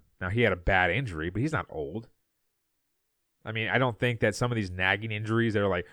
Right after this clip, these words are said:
okay, you know, it's a week or two or whatever. Backstrom's been out for a while, and I don't think that's 'cause of age.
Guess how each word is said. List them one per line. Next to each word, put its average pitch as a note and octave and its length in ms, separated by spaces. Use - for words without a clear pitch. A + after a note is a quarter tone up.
okay, A#2+ 260
you G#2 280
know, G2 100
it's G#2+ 120
a G#2 60
week G#2 280
or E2+ 60
two E2+ 280
or D#2+ 60
whatever. E2 200
Backstrom's A#2 440
been F2 160
out F2 240
for F#2+ 120
a F2 60
while, F2 300
and G#2 80
I - 20
don't C#3+ 120
think G#2+ 120
that's G#2 140
'cause F#2 140
of E2+ 80
age. D#2+ 500